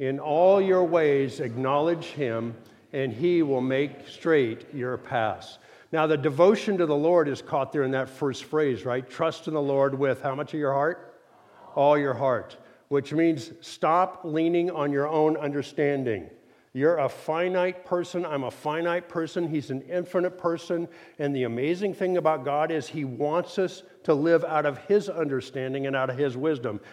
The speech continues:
It's the craziest thing in the world that he would even make that available to us. That's the beauty of the gospel, isn't it?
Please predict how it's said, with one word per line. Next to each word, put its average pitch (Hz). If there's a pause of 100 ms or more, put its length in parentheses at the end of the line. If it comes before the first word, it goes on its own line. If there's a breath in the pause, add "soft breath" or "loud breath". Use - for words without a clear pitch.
(120 loud breath)
It's 180
the 170
craziest 180
thing 185
in 190
the 190
world 196
that 131
he 175
would 170
even 175
make 180
that 196
available 196
to 117
us. - (680 soft breath)
That's 147
the 180
beauty 180
of 190
the 226
gospel, 208
isn't 151
it? 98